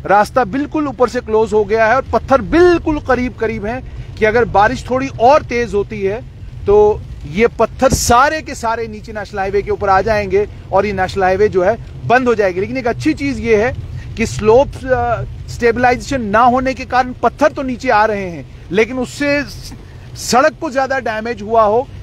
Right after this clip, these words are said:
जैसा कि National Highway Authority of India ने कहा था, नहीं होगा, वो भी हुआ है, सड़क को भी damage हुआ है। तो ये तस्वीरें आप तक हम जो है, straight line के माध्यम से पहुंचा रहे हैं,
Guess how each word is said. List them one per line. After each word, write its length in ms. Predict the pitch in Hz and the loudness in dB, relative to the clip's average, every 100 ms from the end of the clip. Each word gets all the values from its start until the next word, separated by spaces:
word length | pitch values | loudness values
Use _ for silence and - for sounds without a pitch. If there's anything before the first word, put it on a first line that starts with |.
| - 127 | -10 -4
जैसा 260 | 196 233 | -2 0
कि 60 | 240 | -2
National 200 | 226 240 | -2 0
Highway 220 | 240 233 | 0 2
Authority 260 | 233 226 226 | 0 2 -2
of 100 | 233 | -2
India 160 | 233 | -4
ने 60 | 233 | -2
कहा 160 | 233 240 | 0 0
था, 100 | 247 | 0
नहीं 360 | 202 214 294 | 0 2 4
होगा, 380 | 247 247 302 339 - - | 4 4 4 2 -2 -12
वो 220 | 135 208 269 | 0 2 4
भी 120 | 277 | 2
हुआ 320 | 226 240 220 | 2 4 4
है, 80 | 233 | 2
सड़क 280 | - 214 226 | 0 -2 0
को 60 | 247 | -6
भी 120 | 254 | -4
damage 380 | 214 196 208 196 | -4 -4 -4 -6
हुआ 220 | 202 196 | -2 0
है। 140 | 214 247 - - - | -2 -6 -12 -12 -8
तो 60 | |
ये 120 | 196 220 | -6 -4
तस्वीरें 480 | 202 - 202 247 | -6 -8 -8 -2
आप 200 | 254 208 - | 0 0 -2
तक 100 | 226 190 | -6 -4
हम 120 | 202 | -2
जो 120 | 196 | -2
है, 60 | 226 | -2
straight 320 | - 196 214 | 0 0 0
line 200 | 214 214 | -6 -6
के 80 | 208 | -6
माध्यम 360 | 185 175 190 | -6 -6 -8
से 100 | 208 | -8
पहुंचा 380 | - 160 175 185 | -8 -6 0 2
रहे 180 | 190 180 | 0 -4
हैं, 200 | 175 | -8